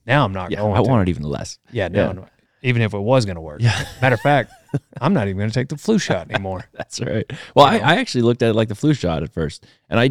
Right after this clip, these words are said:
Speaker 2: I've always, like, I've always declined the flu shot 'cause I'm like, "Oh,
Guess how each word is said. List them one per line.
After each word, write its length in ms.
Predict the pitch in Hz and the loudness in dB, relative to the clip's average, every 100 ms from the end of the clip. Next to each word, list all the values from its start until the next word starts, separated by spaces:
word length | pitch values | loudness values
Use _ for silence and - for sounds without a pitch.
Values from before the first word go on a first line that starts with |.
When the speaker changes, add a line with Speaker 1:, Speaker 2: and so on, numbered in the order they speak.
| - | 2
Speaker 2:
I've 460 | 101 107 98 110 - | 4 6 4 0 -4
always, 380 | 95 65 65 - | 0 0 -2 -4
like, 100 | 95 | 0
I've 100 | 101 | 2
always 160 | 95 | 2
declined 400 | 87 - 90 85 | 0 -6 -4 -2
the 60 | 76 | -4
flu 200 | - 110 | -2 -2
shot 220 | - - | -2 -10
'cause 100 | - | -10
I'm 80 | 85 | -8
like, 140 | 82 - _ | -8 -10 _
"Oh, 140 | - | -4